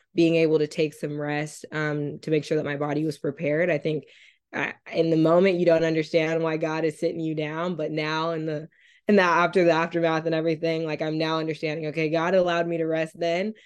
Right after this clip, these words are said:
so that I could be prepared for what he has coming now. And so I think the trainers that we have here are just amazing, just preparing, uh, my body for the season. And again, in le-, in losing Aaliyah,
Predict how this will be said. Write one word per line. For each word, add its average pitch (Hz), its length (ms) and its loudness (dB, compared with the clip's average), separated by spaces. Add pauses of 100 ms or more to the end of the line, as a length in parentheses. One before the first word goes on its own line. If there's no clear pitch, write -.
(140)
so 180 120 0
that 165 100 0
I 165 100 -2
could 160 120 -14
be 165 120 -6
prepared 160 400 -2
for 160 100 -6
what 160 280 0
he 160 180 -4
has 151 260 -4
coming 147 340 -6
now. 147 380 -4
And 156 160 -4
so 151 360 -2 (320)
I 156 60 -4
think 156 320 0 (440)
the 160 160 2
trainers 170 420 2
that 160 140 -2
we 156 100 0
have 151 220 -4
here 156 240 -4
are 151 140 -4
just 147 300 -8
amazing, 151 720 -2
just 151 200 -8
preparing, 156 560 0 (280)
uh, 156 160 0
my 151 180 0
body 151 300 -2
for 156 140 -2
the 151 100 0
season. 151 360 -4
And 147 160 -4
again, 151 340 -2
in 151 200 -4
le-, 160 200 -4 (180)
in 151 240 -6
losing 170 360 2
Aaliyah, 147 500 -4